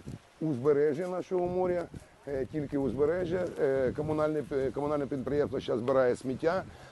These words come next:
е, після підриву, е, рашистами гес. Сміття дуже багатько. Щоб зрозуміли, е, ми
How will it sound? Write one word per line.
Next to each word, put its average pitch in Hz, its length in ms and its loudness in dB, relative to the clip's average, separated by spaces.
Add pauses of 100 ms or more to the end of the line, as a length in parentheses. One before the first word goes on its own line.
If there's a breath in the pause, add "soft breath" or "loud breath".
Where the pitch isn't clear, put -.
(160 loud breath)
е, 143 340 0
після 147 380 4
підриву, 143 640 6
е, 135 460 2
рашистами 131 680 -2 (320 loud breath)
гес. 135 400 2 (880)
Сміття 143 320 4
дуже 123 260 4
багатько. 156 560 4 (280 loud breath)
Щоб 139 180 6
зрозуміли, 147 680 6 (360 loud breath)
е, 135 300 6
ми 147 240 2